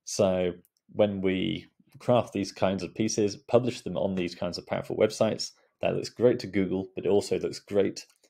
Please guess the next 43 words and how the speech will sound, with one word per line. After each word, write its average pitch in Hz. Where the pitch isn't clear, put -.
to 87
customers -
who, 85
if 87
they 90
do 135
manage 95
to 90
find 92
this 90
guest -
post 92
before 127
they 92
land 85
on 82
the -
client's 92
website, 92
then 85
they're 101
totally 104
going 90
to -
get -
sold. 92
This 123
is 120
basically 87
parasite 98
S -
E 95
O, 50
where 90
you're 82
leveraging 101
the 85
power 90
of 85
a -
powerful 123
news 87
site, 90